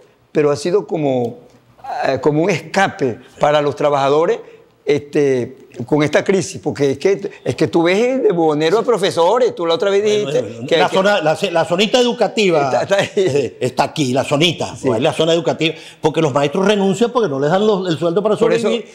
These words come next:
Speaker 2: y vendiendo tres franelas o dos pares de media hacen el sueldo.
Speaker 1: Así.
Speaker 2: Esa es la realidad, ¿entiendes? Y, y yo te digo cosas, y seguiré yo co-, institucionalmente, tendré que reunirme con Maduro, tendré que reunirme con el gobernador, tendré que reunirme con el alcalde, con quien sea, me reuniré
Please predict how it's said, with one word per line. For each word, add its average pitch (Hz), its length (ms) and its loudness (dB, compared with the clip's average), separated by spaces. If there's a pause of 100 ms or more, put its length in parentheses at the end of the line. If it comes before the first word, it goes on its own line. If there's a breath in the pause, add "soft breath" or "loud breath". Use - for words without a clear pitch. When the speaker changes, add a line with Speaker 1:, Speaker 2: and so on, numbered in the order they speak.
Speaker 2:
y 190 60 -2
vendiendo 165 400 0
tres 220 180 0
franelas 208 640 0
o 143 120 -4
dos 180 200 -2
pares 226 220 2
de 240 60 0
media 240 260 0
hacen 160 180 -8
el 151 160 -6
sueldo. 123 400 -8
Speaker 1:
Así. 131 200 0
Speaker 2:
Esa 165 100 2
es 233 40 2
la 240 80 2
realidad, 202 480 0 (280 loud breath)
¿entiendes? 143 380 -2 (360)
Y, 143 120 0 (280)
y 131 40 -2
yo 156 180 0
te 220 80 4
digo 220 180 0
cosas, 196 240 -4
y 196 80 -2
seguiré 220 420 0
yo 262 220 -2
co-, 220 180 -8
institucionalmente, 226 960 0
tendré 208 300 0
que 220 120 -4
reunirme 214 400 0
con 190 240 -2
Maduro, 208 420 0
tendré 208 300 -2
que 214 80 0
reunirme 208 480 0
con 190 240 0
el 180 80 -4
gobernador, 185 580 0
tendré 190 240 -2
que 202 100 0
reunirme 196 360 0
con 196 120 2
el 180 60 0
alcalde, 208 460 -2
con 185 220 0
quien 170 300 -2
sea, 240 320 0 (280 loud breath)
me 170 120 2
reuniré 165 720 0